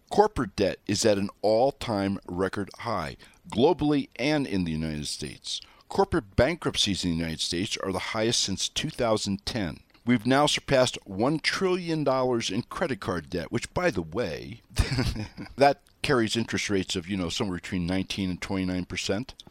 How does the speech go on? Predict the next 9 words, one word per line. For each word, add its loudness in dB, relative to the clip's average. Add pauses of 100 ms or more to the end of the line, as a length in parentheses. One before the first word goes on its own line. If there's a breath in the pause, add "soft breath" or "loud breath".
(300 loud breath)
And 6
the 8
one 4
point 0
three -2
trillion 0
dollar 2
automobile 2
loan 0